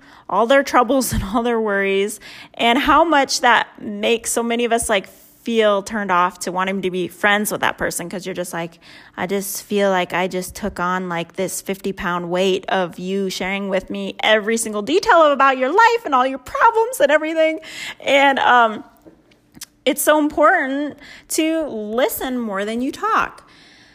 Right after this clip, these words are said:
I don't know if you've heard, like, the phrase that, like, if you wanna be the most interesting person, just be a good listener.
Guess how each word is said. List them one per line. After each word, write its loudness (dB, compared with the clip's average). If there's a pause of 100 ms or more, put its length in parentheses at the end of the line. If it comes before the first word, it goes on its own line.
(400)
I -2
don't 0
know 0
if -4
you've -2
heard, 0
like, -2
the -6
phrase 0
that, -2
like, -4
if -6
you -4
wanna -2
be -4
the 0
most -4
interesting -6
person, -4 (320)
just -12
be -6
a -6
good -8
listener. -12